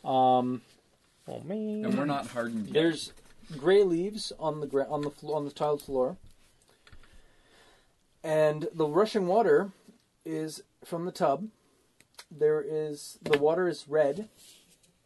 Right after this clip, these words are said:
Speaker 1: It looks like there is a gen-, a man in there, presumably Terry. His throat, his wrists are slit, and, um, Lori is staring at you, dead-eyed.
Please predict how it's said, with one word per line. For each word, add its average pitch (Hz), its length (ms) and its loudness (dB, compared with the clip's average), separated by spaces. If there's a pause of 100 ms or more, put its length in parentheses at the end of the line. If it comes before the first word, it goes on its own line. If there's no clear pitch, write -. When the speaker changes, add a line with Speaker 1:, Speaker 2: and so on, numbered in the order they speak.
(600)
Speaker 1:
It 127 240 -16
looks 175 220 -8
like - 280 -4 (260)
there 151 200 0
is 143 100 -4
a 147 80 2
gen-, 156 320 -4
a 165 60 -4
man 185 300 -2
in 185 120 -4
there, 190 160 -4
presumably 165 460 -8
Terry. 196 420 0 (800)
His 147 120 -14
throat, 156 460 -2 (240)
his 131 200 -12
wrists - 640 -10
are 151 120 -4
slit, - 560 -4 (1120)
and, 156 440 -4 (580)
um, 139 640 0 (1000)
Lori 202 460 4 (520)
is 170 220 -2
staring 226 360 -2
at 135 120 -4
you, 120 200 -6 (760)
dead-eyed. 196 520 2